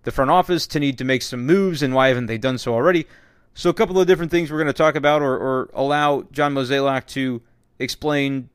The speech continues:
during the rest of this B Shafe Daily episode. Want to get into it first with the offense, because he was asked about the situation,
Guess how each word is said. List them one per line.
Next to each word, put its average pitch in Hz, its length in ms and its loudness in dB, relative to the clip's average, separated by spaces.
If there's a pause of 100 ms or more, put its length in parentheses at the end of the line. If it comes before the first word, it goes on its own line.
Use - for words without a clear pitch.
(100)
during 151 180 2
the 135 60 -2
rest 135 220 2
of 127 60 -8
this 120 120 -4
B 135 180 -4
Shafe 123 300 -2
Daily 127 380 0 (460)
episode. 190 540 0 (220)
Want 175 180 0
to 220 40 0
get 208 180 0
into 202 220 2
it 160 120 0
first 185 300 2
with 165 100 -4
the 143 140 -2
offense, 135 420 2
because 123 320 -4
he 127 80 -4
was 127 180 -6
asked 156 460 -4 (500)
about 143 280 0
the 147 80 -6
situation, 143 880 -4